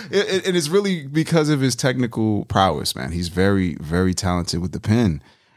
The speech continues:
And it is, yeah, subject matter. I think at the time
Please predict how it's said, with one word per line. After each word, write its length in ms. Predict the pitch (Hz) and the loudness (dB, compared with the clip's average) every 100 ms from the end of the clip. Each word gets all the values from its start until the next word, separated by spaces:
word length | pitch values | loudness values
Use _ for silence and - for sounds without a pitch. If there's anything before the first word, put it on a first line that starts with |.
| _ - | _ -2
And 460 | 92 87 87 82 - | 0 2 0 -2 -2
it 220 | 104 - | -4 -2
is, 140 | 95 | 0
yeah, 200 | 110 85 | 2 2
subject 420 | 90 127 131 135 127 | 2 2 4 2 4
matter. 340 | 131 127 120 | 4 4 2
I 120 | 110 113 | 2 2
think 280 | 139 131 | 2 2
at 140 | 123 123 | 2 2
the 100 | 113 | 0
time 600 | - 110 104 90 80 | 2 2 4 2 0